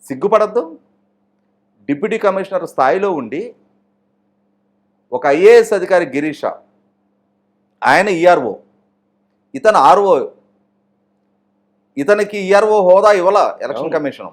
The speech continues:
Speaker 2: అవును, అదే కదా.
Speaker 1: అయినా సరే అనధికారికంగా ఇతను ఈఆర్ఓగా వ్యవహరించి, ఆ లాగిన్ ఐడీని మిస్యూజ్ చేసి, ముప్పై ఐదు వేల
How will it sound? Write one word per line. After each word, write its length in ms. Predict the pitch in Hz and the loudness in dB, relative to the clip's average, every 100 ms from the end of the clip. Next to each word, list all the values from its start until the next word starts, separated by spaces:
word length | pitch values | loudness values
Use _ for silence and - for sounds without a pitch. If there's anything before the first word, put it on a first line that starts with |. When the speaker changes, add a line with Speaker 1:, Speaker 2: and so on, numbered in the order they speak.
| - | -10
Speaker 2:
అవును, 280 | 113 147 107 - | -8 -6 -8 -12
అదే 160 | 120 131 | -12 -4
కదా. 100 | 117 | 0
Speaker 1:
అయినా 340 | 170 233 247 | 0 2 2
సరే 440 | 226 208 240 - _ _ _ _ _ _ 113 | 0 -2 -4 -8 _ _ _ _ _ _ -2
అనధికారికంగా 720 | 160 220 233 220 208 208 208 | 0 2 4 2 2 -6 -6
ఇతను 260 | 196 170 | -6 -6
ఈఆర్ఓగా 480 | 143 165 190 185 180 | -4 -4 -4 -4 -4
వ్యవహరించి, 640 | 170 170 180 185 226 233 - _ _ _ _ _ _ _ _ _ _ 120 | -2 -4 -6 -10 -18 -20 -20 _ _ _ _ _ _ _ _ _ _ -4
ఆ 20 | |
లాగిన్ 460 | 117 117 170 214 214 | 2 6 6 4 -2
ఐడీని 280 | 202 196 | -4 -6
మిస్యూజ్ 420 | 143 127 208 208 202 | -10 -12 -12 -6 -4
చేసి, 380 | 202 247 294 _ _ _ _ _ _ _ _ _ _ _ _ - | -4 -6 -16 _ _ _ _ _ _ _ _ _ _ _ _ -10
ముప్పై 340 | 135 - 190 185 | -10 -2 -2 0
ఐదు 280 | 185 175 | -2 -4
వేల 500 | 165 156 147 131 104 | -2 0 0 0 -2